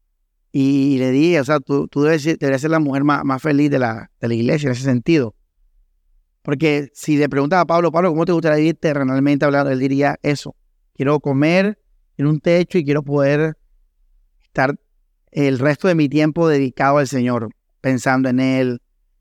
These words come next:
Esto, entonces, ojo lo que voy a decir ahora, porque en verdad tienen que disfrutarlo, hermanos. Si usted tiene techo hoy,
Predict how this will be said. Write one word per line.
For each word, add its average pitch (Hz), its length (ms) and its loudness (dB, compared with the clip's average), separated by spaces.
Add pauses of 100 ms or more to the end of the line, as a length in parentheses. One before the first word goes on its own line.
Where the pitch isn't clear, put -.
(140)
Esto, 131 260 -4
entonces, 151 540 -2 (540)
ojo 185 140 2
lo 220 60 4
que 170 60 -2
voy 165 100 2
a 170 40 4
decir 170 240 2
ahora, 165 260 2
porque 147 220 0
en 131 60 0
verdad 127 200 -2
tienen 160 260 0
que 123 440 -2 (100)
disfrutarlo, 123 680 -2
hermanos. 110 500 -6 (320)
Si 156 200 -2
usted 190 280 0
tiene 202 280 0
techo 151 440 0
hoy, 117 340 -2